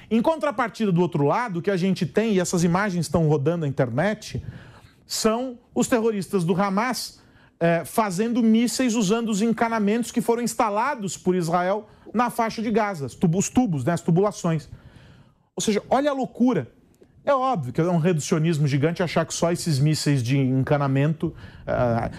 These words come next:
míssel de manilha, né, <laughs> que foram usados ali. Não, não foram. É, tem financiamento do Irã, de outros países, et cetera. E tá tudo, tudo nesse contexto.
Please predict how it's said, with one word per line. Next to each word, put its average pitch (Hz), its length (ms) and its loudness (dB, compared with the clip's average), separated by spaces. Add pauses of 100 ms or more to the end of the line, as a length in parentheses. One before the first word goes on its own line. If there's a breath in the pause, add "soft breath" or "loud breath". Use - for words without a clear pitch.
(100)
míssel 190 320 2
de 170 120 0
manilha, 175 580 2
né, 139 160 0 (120 loud breath)
<laughs> - 140 -20
que - 100 -4
foram 180 540 0
usados 175 460 0
ali. 180 180 0
Não, 196 200 2
não 143 120 -4
foram. 190 440 -2 (480 soft breath)
É, 147 160 -2
tem 160 280 0
financiamento 185 640 0
do 147 160 4
Irã, 147 340 2
de 127 120 0
outros 156 260 -2
países, 139 460 0
et 151 120 -2
cetera. 185 120 0
E - 20 -8
tá 220 120 -2
tudo, 302 380 -2 (320 loud breath)
tudo 311 200 0
nesse 262 200 -2
contexto. 151 580 -2